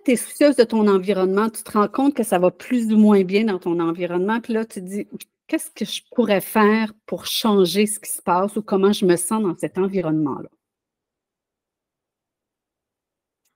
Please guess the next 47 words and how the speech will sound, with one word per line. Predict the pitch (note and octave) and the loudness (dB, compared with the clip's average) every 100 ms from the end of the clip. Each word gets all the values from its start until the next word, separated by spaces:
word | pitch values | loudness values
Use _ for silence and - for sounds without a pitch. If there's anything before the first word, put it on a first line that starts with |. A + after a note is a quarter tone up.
| _ _ _ G#3 | _ _ _ -4
Je | |
suis | - - B3+ | -2 2 2
face | A3+ - F#4+ - | 4 2 4 6
à | B3 | 8
une | A3+ | 8
situation | - - B3+ G#3 F#3+ - B3+ C4 C4+ | 4 -2 2 2 2 2 2 2 -2
et | - G#3 G3 | -2 -2 0
je | G#3 | 0
me | G3+ | 0
sens | G3 - C4+ C#4 G#3 - _ _ _ _ _ _ _ _ _ - | -2 -2 0 0 -2 -8 _ _ _ _ _ _ _ _ _ -4
plus | B3 A3+ G#3+ | -2 0 2
ou | |
moins | G#3+ G#3 G#3+ A3 | 2 4 2 2
serein | - A3 F3+ F#3+ F#3 G3+ A3 G#3+ | 2 2 2 2 2 0 -2 -2
ou | G3+ G#3+ | -2 -2
j'aimerais | G#3+ G3+ G#3 G#3+ | 0 0 2 -2
ça | - D4+ | -2 -6
que | - | -6
ça | - | -8
change, | - - A#3 A3 A3+ G#3 | -6 -2 0 2 0 -2
je | G3 | -4
sens | - C4 | -4 -6
que | - | -4
c'est | A#3 F#3 | -4 -6
pas | - - A#3+ | -2 4 4
bien, | G3+ G3+ G3+ A3 | 4 4 4 2
je, | G#3 E3 | -2 -4
je, | F3 E3+ | -4 -2
moi, | E3+ B3+ | 0 2
je | D4 | 2
me | A#3+ | 0
sens | - G#3+ | 0 -2
pas | G#3+ F#3 | 0 0
bien, | B3+ | 0
puis | D4+ B3+ | 0 2
je | C4+ | 2
me | |
rends | D4+ D#4 D4 | 4 2 2
compte | F4 D4 | 0 0
aussi | A3+ - | -2 -2
que | - | -2
mes | G3 | -4
collègues | - - A3 G#3 G3 | -2 -2 2 0 0
ne | E3+ | -4
sont | - D#3+ | -6 -8
pas | - | -6
bien. | - | -8